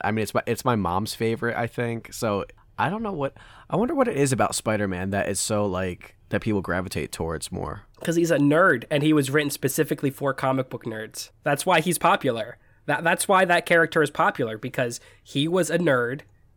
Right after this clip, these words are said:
Speaker 2: Like, Peter Parker's a nerd, and comic book nerds, like, and I'm not using, like, you know, I, I'm using a general term. Like, this is how, like, the marketing scope would be. You write the character that your readership can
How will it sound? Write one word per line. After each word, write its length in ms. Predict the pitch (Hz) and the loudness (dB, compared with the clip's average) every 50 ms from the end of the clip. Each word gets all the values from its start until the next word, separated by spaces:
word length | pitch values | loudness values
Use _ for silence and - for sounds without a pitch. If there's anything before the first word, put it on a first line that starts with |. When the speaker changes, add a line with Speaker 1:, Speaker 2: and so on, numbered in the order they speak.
| - | -2
Speaker 2:
Like, 300 | - 135 127 - 170 147 | -2 -2 -2 -4 -10 -4
Peter 220 | - - 160 185 170 | 0 2 2 2 2
Parker's 340 | - 175 175 160 175 160 | 4 2 4 4 4 2
a 60 | 165 - | 2 2
nerd, 540 | 139 139 139 165 156 135 123 117 117 131 - _ _ - - _ _ - | 2 4 6 6 6 6 6 4 0 -6 -10 _ _ -20 -20 _ _ -2
and 180 | 147 131 127 | -2 -2 -2
comic 380 | - - 143 151 175 175 170 - | 0 0 2 2 2 2 2 2
book 240 | 165 160 160 - - | 2 2 2 0 0
nerds, 560 | 151 151 151 139 123 120 120 123 - - - - | 2 4 6 6 6 4 2 -2 -6 -6 -4 -4
like, 160 | 120 117 120 | -4 -2 0
and 100 | 127 139 | 2 2
I'm 160 | 139 131 139 131 - - - | 2 2 -2 -6 -8 -4 0
not 240 | 160 165 160 160 | 4 4 4 4
using, 400 | 165 151 147 135 147 135 127 127 - | 2 0 0 2 0 0 -2 -4 -6
like, 340 | 139 143 117 110 107 - - _ _ _ _ _ _ _ - | -6 -6 -6 -6 -8 -14 -20 _ _ _ _ _ _ _ -2
you 80 | 139 120 | -2 -2
know, 100 | 110 110 | -2 -2
I, 240 | 113 135 131 135 147 | -4 -4 0 2 2
I'm 220 | 156 151 151 156 175 | 2 2 2 -2 -6
using 280 | 175 165 156 - 156 135 | -2 -2 0 0 0 0
a 40 | 127 | 0
general 420 | 127 - 151 151 160 156 147 131 | 2 4 4 6 6 6 6 4
term. 540 | - - - 151 143 131 120 110 110 113 113 - - - - - | 2 0 2 2 4 4 2 -2 -6 -12 -14 -18 -20 -20 -10 -6
Like, 120 | 139 123 120 | -6 -4 -2
this 160 | 147 139 - | -2 0 0
is 120 | 151 139 | -2 -2
how, 200 | - 143 139 131 127 | 0 0 2 2 0
like, 260 | 127 120 113 - - | -2 -4 -6 -8 -4
the 280 | 135 127 120 117 117 117 - - | -4 -2 -2 -4 -6 -10 -14 -8
marketing 560 | 165 160 151 160 - 160 151 143 135 123 120 | -2 0 0 0 2 2 2 2 2 0 -4
scope 400 | - - - - 143 135 127 - | -8 -6 0 0 0 0 0 -2
would 140 | 135 120 113 | -4 -4 -2
be. 340 | - 151 139 117 104 123 - - - - - - - - - - - | 0 0 0 -2 -4 -8 -14 -18 -20 -20 -20 -20 -20 -20 -20 -14 -6
You 180 | - 143 156 156 | -2 2 4 6
write 320 | 160 160 156 151 - - | 6 4 4 2 -2 -8
the 100 | 151 139 | -10 -8
character 720 | - - - 156 160 160 160 - - - 131 120 120 123 123 | -4 0 2 4 4 4 2 2 0 0 0 0 0 -2 -2
that 340 | 120 123 120 117 120 - - | -2 -2 -2 -2 -4 -6 -4
your 180 | 135 135 131 127 | -2 -2 -2 -2
readership 760 | 123 127 143 147 143 143 131 127 - - 135 123 - - - | -2 0 0 2 2 2 2 0 0 -2 -2 -2 -4 -6 -8
can 340 | - 139 123 120 120 117 | -4 -2 -2 -2 -4 -6